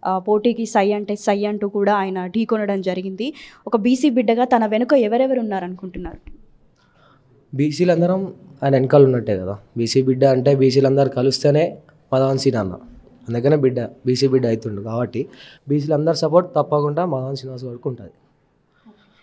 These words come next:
Speaker 1: అంటే, నాకు తెలిసినంత వరకు బీజేపీకి సంబంధించి యూత్ అట్రాక్షన్ ఎక్కువగా ఉంటా ఉంటుంది. బయట సొసైటీలో కావచ్చు, ఎక్కడ చూసుకున్నా కూడా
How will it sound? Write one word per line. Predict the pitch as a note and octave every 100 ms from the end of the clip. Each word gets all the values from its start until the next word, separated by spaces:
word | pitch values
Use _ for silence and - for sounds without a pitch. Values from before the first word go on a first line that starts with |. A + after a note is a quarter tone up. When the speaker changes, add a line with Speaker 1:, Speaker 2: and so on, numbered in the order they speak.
| _
Speaker 1:
అంటే, | C#4+ E4 E4+ D#4+ C4+
నాకు | C4+ C4+
తెలిసినంత | B3 B3 D4+ D4
వరకు | C#4+ C4+ C#4+
బీజేపీకి | A3 B3 B3+ C#4 D4 C#4+
సంబంధించి | C4+ A#3 A#3 A3+ A#3 D4+
యూత్ | C4+ D4+ D4
అట్రాక్షన్ | C#4+ C4 B3+ C4+
ఎక్కువగా | A#3 - A#3 A#3
ఉంటా | A3 G#3 G#3+
ఉంటుంది. | G3 F#3+ F#3
బయట | F#3+ G3+ G3+ A3+
సొసైటీలో | G#3+ G#3 G#3+ G#3+ A3 G#3
కావచ్చు, | G#3 G3 F#3+ B3+
ఎక్కడ | G#3 - A3 A3
చూసుకున్నా | G#3 G#3+ G#3
కూడా | G3 F#3+ G#3